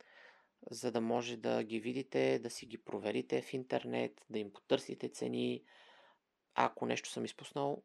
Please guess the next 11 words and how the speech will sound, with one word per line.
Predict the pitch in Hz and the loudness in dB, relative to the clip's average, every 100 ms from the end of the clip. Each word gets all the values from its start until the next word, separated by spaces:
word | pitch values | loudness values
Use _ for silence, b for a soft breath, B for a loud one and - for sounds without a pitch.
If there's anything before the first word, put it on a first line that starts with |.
| _ _ _ | _ _ _
пишете | - - 139 - | -10 -6 -4 -4
коментар, | - 123 113 - 127 123 - | -6 -4 -4 0 0 0 -2
питайте | 120 - 123 - 123 120 | -8 -4 -4 -2 -2 -2
на | 117 | -2
лично | 113 120 - | -4 -6 -10
съобщение | 131 123 - - 123 123 123 | -8 -8 -6 -4 -4 -2 -4
или | 117 120 - | -4 -6 -8
както | 110 - 110 | -10 -10 -8
намерите | 107 110 - 101 | -4 -4 -6 -10
за | 101 | -8
добре. | 104 107 120 | -4 0 2